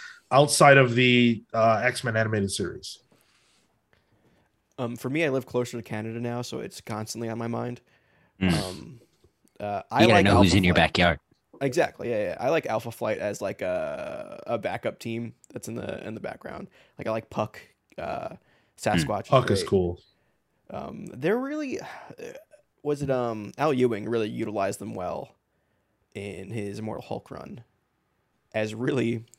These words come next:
Speaker 2: like, it was, like,
Speaker 1: Right.
Speaker 2: half of Alpha Flight used as, um, the supporting cast for, for Bruce Banner. I thought that was a really good use of it.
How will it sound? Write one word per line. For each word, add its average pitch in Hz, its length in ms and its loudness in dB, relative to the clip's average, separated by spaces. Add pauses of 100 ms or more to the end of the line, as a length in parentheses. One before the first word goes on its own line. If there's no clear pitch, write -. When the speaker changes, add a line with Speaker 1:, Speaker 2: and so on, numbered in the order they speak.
(160)
Speaker 2:
like, - 200 -4
it - 60 -12
was, 139 180 4
like, 117 140 4
Speaker 1:
Right. 104 340 -2
Speaker 2:
half 110 300 0
of 110 100 -6
Alpha 90 220 -6
Flight - 240 -8
used 113 380 -10
as, 95 480 -6 (580)
um, 90 300 -4
the 113 80 -8
supporting - 380 -10
cast - 280 -14
for, - 260 -12
for - 100 -18
Bruce - 200 -16
Banner. - 260 -16
I - 60 -12
thought - 140 -12
that - 80 -12
was - 80 -14
a - 40 -18
really - 140 -16
good - 160 -20
use - 160 -18
of - 60 -18
it. - 120 -20